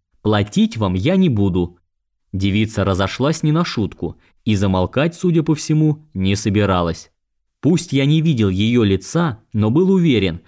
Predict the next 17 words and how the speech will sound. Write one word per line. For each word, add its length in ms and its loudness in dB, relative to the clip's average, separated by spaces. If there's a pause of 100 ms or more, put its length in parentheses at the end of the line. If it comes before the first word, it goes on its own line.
(120)
что 260 -4
под 200 -2
этим 320 0
одеялом 680 0 (220)
у 100 2
нее 300 2
от 240 -2
злости 440 0
раздуваются 680 0
ноздри, 680 -2 (160)
а 100 -2
взгляд 540 -2 (200)
пытается 560 0
просверлить 640 0
во 140 0
мне 180 2
дыру 440 0